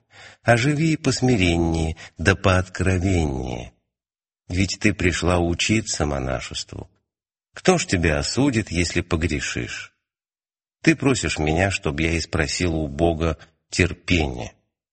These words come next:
Да какая ж ты неразумная, Серафимочка.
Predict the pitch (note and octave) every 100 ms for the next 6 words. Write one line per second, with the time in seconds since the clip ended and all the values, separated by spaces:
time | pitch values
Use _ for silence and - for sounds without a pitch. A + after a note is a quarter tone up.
0 | _ _ _ _ _ E2+ F2+ D#2 - F2
1 | E2 D2 - D#2 D#2 D2 C#2+ C2+ A2+ A2+
2 | E2+ - C2+ B1 - B1+ A#1 - - -